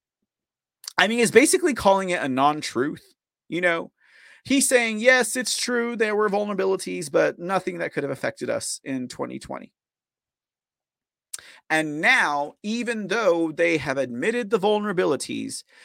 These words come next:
and they have admitted that the machines that Georgia, the state of Georgia, is using indeed can be hacked, and they've even named and pointed out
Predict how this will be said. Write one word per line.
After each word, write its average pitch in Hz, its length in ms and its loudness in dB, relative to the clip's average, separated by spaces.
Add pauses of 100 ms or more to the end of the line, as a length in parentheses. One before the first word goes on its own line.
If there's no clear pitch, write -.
(260)
and 139 120 -2
they 147 120 4
have 139 80 0
admitted 147 580 2
that 143 180 0
the 147 60 -10
machines 196 520 -4
that 135 140 0
Georgia, 135 640 -2 (1080)
the 120 60 -4
state 196 200 4
of 180 80 2
Georgia, 143 420 2
is 190 240 4
using 147 600 -4 (280)
indeed 190 540 -2
can 208 340 -2
be 233 140 -2
hacked, 196 400 -4
and 151 140 -4
they've 160 180 2
even 151 460 -6
named 226 460 -4 (120)
and 139 180 -6
pointed 214 680 -4
out 180 320 0